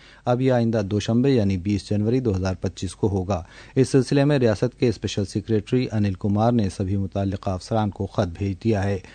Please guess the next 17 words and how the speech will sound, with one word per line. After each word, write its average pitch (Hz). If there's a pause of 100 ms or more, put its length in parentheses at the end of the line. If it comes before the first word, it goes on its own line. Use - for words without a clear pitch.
(240)
गौरतलब 127
है 151
कि 147
संपूर्ण 127
समाधान 104
दिवस 104
हर 104
एक 104
महीने 104
के 101
तीसरे 104
शनिचर 101
को 98
मुनक्किद 101
किया 107
जाता 98
है। 95